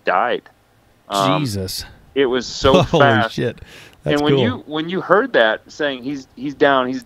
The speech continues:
Speaker 1: he's dead right there in the field," that was me talking. My cameraman's like, "No way, no way." That was the cameraman that didn't see it.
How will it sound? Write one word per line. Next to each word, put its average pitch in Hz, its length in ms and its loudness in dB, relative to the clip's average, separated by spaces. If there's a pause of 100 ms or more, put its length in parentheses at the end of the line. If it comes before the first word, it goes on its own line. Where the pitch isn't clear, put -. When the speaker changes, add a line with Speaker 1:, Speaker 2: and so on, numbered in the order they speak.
Speaker 1:
he's 123 160 -6
dead 131 240 0
right 135 200 2
there 139 120 0
in 131 60 -4
the 120 80 -10
field," 131 280 -4
that 127 120 2
was 113 160 -2
me 131 240 -8
talking. 110 520 -4
My 104 120 -6
cameraman's 127 580 -6
like, 107 180 -10
"No 160 200 2
way, 123 340 -2 (380)
no 160 160 0
way." 143 340 -2 (140)
That 123 180 0
was 110 180 -8
the 110 100 -16
cameraman 127 540 -6
that 104 200 -8 (140)
didn't 123 240 -8
see 127 280 -2
it. - 140 -4